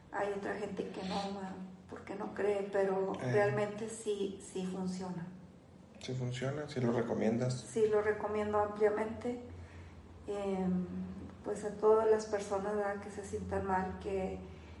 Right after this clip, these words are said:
Speaker 1: requieren ayuda. A veces uno no, no lo quiere reconocer,
Speaker 2: Eh.
Speaker 1: pero el primer paso es reconocer
Speaker 2: Ujú.
Speaker 1: que te sientes mal, que está mal, que necesitas ayuda. Entonces ya ahí es el primer paso y el segundo, pues, buscar la ayuda.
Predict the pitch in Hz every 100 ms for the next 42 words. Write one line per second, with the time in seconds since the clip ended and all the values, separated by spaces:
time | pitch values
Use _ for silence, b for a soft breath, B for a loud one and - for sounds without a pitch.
0 | B - 220 226 233 240 240 233 226 220
1 | 233 233 262 247 247 247 240 214 214 226
2 | 247 233 240 240 233 226 - 196 185 185
3 | 220 214 - - - 117 113 - - -
4 | - - 202 202 196 190 202 214 208 202
5 | 220 214 233 226 220 220 196 190 190 233
6 | 233 - - - 127 131 131 - - 107
7 | 214 202 208 220 208 202 196 196 202 185
8 | 202 202 196 196 - 196 190 190 196 208
9 | 208 214 202 190 180 175 - - - -
10 | - - - - - 208 214 208 208 196
11 | 208 240 254 220 196 226 220 208 208 208
12 | 233 - 233 208 208 202 214 240 240 208
13 | 180 175 - 190 165 165 208